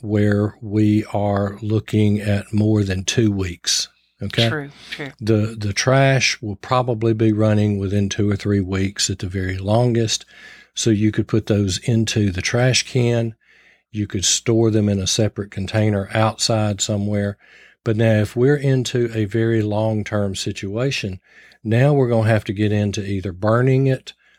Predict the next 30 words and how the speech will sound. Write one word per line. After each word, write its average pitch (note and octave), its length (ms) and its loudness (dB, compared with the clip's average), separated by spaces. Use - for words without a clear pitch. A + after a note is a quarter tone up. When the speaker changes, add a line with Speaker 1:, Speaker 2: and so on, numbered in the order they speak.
Speaker 1:
or G#2+ 520 -2
burying G2+ 680 -2
it, - 260 -18
one G2+ 240 -6
of F#2 120 -8
the G2+ 100 -10
two. F2 260 -12
Speaker 2:
Or C4 120 0
possibly C4 800 -2
there A3 240 0
are A#3 200 4
some C4+ 340 -2
biodegradable G#3 1400 0
alternatives E3 840 -2
that - 160 -12
you D#3+ 100 -12
could D#3+ 220 -12
use. D3+ 280 -8
For - 140 -4
example, D#3+ 600 -2
if G#3+ 160 -2
you A3+ 120 0
didn't B3+ 360 0
want A3 220 0
to G3+ 60 -6
use F#3+ 220 -8
a F3+ 60 -8
plastic F#3+ 680 2
non-degradable E3+ 1160 0
bag, C#3 540 -4